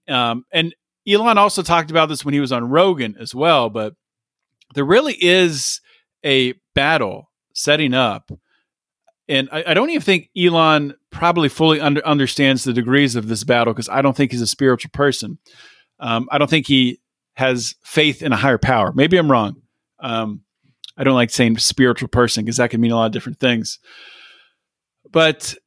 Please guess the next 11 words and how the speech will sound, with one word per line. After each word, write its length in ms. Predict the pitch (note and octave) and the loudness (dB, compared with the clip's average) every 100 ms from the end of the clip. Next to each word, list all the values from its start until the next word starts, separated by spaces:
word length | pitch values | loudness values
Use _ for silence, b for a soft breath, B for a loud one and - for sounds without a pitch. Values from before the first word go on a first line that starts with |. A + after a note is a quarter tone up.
| _ _ _ _ _ _ | _ _ _ _ _ _
what 200 | - C#3+ - | -4 -2 2
Elon 380 | B3+ D4+ F3+ C#3 | 2 4 2 2
talks 320 | C3+ C3 - | 2 0 0
about 240 | C3 B2 | 0 0
this 180 | C3 A#2+ | 0 -2
being 460 | - C3 B2+ B2 C3+ _ | 2 2 4 2 -2 _
is 640 | D3+ C#3 C3+ B2 - - - - | 2 2 0 -4 -6 -8 -12 -4
really 320 | C#3+ D3 D3+ | -2 0 -2
a 80 | A#2 | -6
battle 440 | - D#3 F#3+ F3+ | -2 0 2 0
between 640 | D3+ E3+ E3 D#3 D3 C3+ | -2 -6 -2 0 0 -4